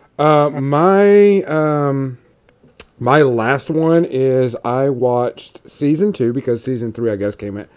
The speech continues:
just came out, and I was like, "Crap, I haven't watched season two of it." Uh, Thirteen Reasons Why.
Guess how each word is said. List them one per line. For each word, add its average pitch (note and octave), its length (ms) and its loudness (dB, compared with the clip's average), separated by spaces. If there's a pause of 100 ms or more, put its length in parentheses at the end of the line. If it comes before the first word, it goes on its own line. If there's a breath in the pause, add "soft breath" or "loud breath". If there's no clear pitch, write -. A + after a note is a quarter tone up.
(280 soft breath)
just D3+ 240 4
came C3+ 180 0
out, A#2+ 200 -2
and A#2 300 -2
I A2+ 60 2
was A2 120 2
like, B2 120 0
"Crap, A3 220 -2
I G#2+ 40 0
haven't G2 140 -4
watched G#2+ 180 -8
season B2+ 280 -4
two A3+ 160 2
of A#2+ 80 4
it." - 160 -6 (400 soft breath)
Uh, C3 400 0
Thirteen D#3 380 0
Reasons C3+ 340 -4
Why. E2 260 -6